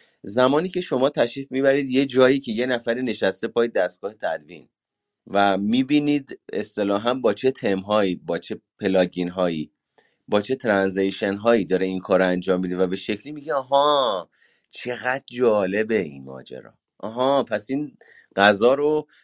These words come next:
از این چاشنی ازش استفاده می‌کنی که این مزه رو در میاری. یعنی من یه چیزی اومد توی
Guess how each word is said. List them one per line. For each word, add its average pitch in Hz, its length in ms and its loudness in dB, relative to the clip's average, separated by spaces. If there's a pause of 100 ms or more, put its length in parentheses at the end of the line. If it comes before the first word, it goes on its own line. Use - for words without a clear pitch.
(100)
از 98 220 -2
این 143 140 -4
چاشنی 92 400 -6
ازش 85 280 -8
استفاده 87 480 -4
می‌کنی 90 300 -2
که 95 140 -4
این 98 320 4
مزه 82 340 0
رو 80 100 -4
در 76 280 -2
میاری. 67 420 -14 (920)
یعنی 90 320 4
من 127 320 4
یه 107 140 -10
چیزی 110 260 -8
اومد 92 300 0
توی 101 280 -6